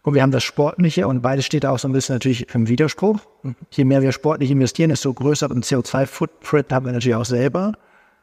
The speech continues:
Speaker 1: Und wo investieren wir unsere Ressourcen, auch unsere, unser Engagement? Wollen wir nicht mehr, äh,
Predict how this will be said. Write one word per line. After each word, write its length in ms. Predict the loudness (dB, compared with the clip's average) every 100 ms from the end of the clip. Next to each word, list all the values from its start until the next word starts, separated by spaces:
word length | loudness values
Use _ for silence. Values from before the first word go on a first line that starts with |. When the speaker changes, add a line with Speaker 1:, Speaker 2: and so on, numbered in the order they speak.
| 0
Speaker 1:
Und 340 | 0 0 -2
wo 600 | 0 2 0 -2 -6 -14 -4
investieren 600 | 0 2 0 0 0 2
wir 120 | 2
unsere 560 | 2 2 2 0 0 -2
Ressourcen, 640 | -2 -2 -2 0 -2 -2
auch 220 | -4 -6
unsere, 460 | -4 -2 0 -2 -4 _ _ _
unser 220 | -2 0
Engagement? 760 | 2 0 2 2 2 2 0 -4
Wollen 180 | -2 0
wir 80 | 2
nicht 320 | 0 0 0
mehr, 500 | 2 2 0 -2 -6 -4
äh, 460 | -2 -2 -4 -6